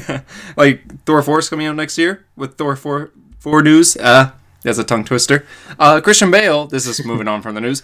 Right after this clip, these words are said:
Christian Bale is playing the villain of Thor: Love and Thunder. This was rumored a while ago. J D and I talked about it on the show, like, in January, I think.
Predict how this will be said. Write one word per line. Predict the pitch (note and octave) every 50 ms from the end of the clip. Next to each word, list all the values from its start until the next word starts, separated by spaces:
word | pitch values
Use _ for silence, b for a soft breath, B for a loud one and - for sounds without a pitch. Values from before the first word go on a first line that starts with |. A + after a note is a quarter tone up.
| B B B
Christian | - C4 - - E3
Bale | F3 G#3+ A#3 A3 F3+ E3 E3 D#3+
is | D#3+ C#3+ C#3
playing | - D#3 D3+ D#3 D#3 D3+
the | D3
villain | D3+ G#3 A3 F3+ C#3+ B2 B2
of | A#2+ B2 A#2+
Thor: | - - A#2+ A2+ A2+ A#2+ B2+ B2
Love | A2 G#2 G#2+ A#2
and | C3 C3+
Thunder. | E3 F3 E3 C#3+ A#2 G2+ G2 - A#2+
This | C3 C#3+ D#3 C#3+ -
was | D#3+ D#3+ D3 C3
rumored | A#2+ B2 C3+ C#3 C#3+ C#3+ C#3+ C#3 C3
a | B2
while | A2+ G#2+ G#2+ G#2+ G#2+
ago. | G#2+ G#2 G#2+ G#2+ G#2+
J | G2+ G#2+ A2 G#2
D | A#2+ A#2+
and | A#2 A#2
I | A#2+ A#2 A2+ A2
talked | - G#2+ G#2+ G#2
about | - A#2+
it | A2+
on | G#2+
the | G#2+
show, | - - G#2+ G#2 G#2
like, | G2+ G2+ G2 G2 - - b b b b b -
in | A#2 G2+
January, | G2 G2+ F#2+ G2 G#2 A2+ B2 B2+ C3 C3+ D3+ D#3 D3+
I | C#3+
think. | - D#3 D#3+ E3 _ _